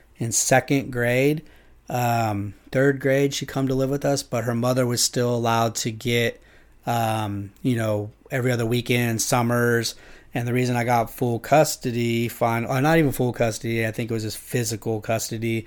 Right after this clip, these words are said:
was because her mother got in trouble for statutory rape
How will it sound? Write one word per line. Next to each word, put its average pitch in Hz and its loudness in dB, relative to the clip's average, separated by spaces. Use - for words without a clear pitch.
was 127 0
because 117 0
her 120 -2
mother 117 0
got 113 0
in 110 -4
trouble 113 0
for 110 -4
statutory 117 -2
rape 139 0